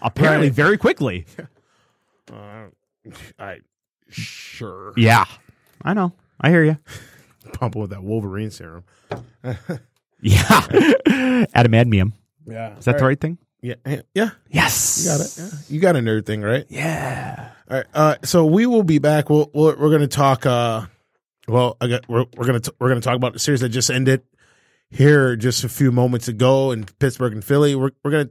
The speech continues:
Speaker 2: we're gonna talk about the Winnipeg Jets in the, uh, Minnesota Wi-, in the Minnesota Wild series and kinda look in depth as to, uh, what make, what's gonna go down in Minnesota as, uh, six straight years in the postseason, but only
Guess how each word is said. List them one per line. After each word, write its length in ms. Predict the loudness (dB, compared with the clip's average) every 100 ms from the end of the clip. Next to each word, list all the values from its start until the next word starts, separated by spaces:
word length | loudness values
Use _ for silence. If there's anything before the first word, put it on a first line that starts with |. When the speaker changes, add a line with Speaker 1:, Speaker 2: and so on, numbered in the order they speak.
| -8
Speaker 2:
we're 80 | -6
gonna 140 | -4
talk 240 | 0 0 2
about 340 | 2 2 -2 _ _ _ _ _
the 120 | 2
Winnipeg 640 | 4 4 2 2 2 2
Jets 580 | 0 4 4 2 -2 -2
in 200 | -2 -2
the, 120 | -2
uh, 300 | 0 0 0
Minnesota 400 | 0 0 -2 -2 -4
Wi-, 280 | -2 -2 -2
in 100 | -4
the 60 | -2
Minnesota 340 | -2 -4 -4 -4
Wild 400 | 0 2 2 0
series 520 | 0 2 2 0 -4
and 380 | -6 -8 -10 -16 _ _ _ _ 0
kinda 200 | 2 4
look 240 | 2 2
in 120 | 0
depth 260 | 2 0 2
as 240 | -2 -2
to, 320 | -4 -4 -4 -4
uh, 220 | -4 -4
what 340 | -2 0 0 2
make, 300 | -2 -2 -2
what's 300 | -2 -2 0
gonna 180 | 0 2
go 120 | 2
down 180 | 2 0
in 60 |
Minnesota 500 | 0 -2 0 2 2
as, 200 | 2 -2 -4
uh, 80 | -10 _ -8
six 300 | -2 0 2
straight 180 | 0 0
years 180 | 0 0
in 40 |
the 60 | -2
postseason, 680 | 0 0 0 -2 -2 -4 -4
but 160 | 0
only 300 | 2 2 -2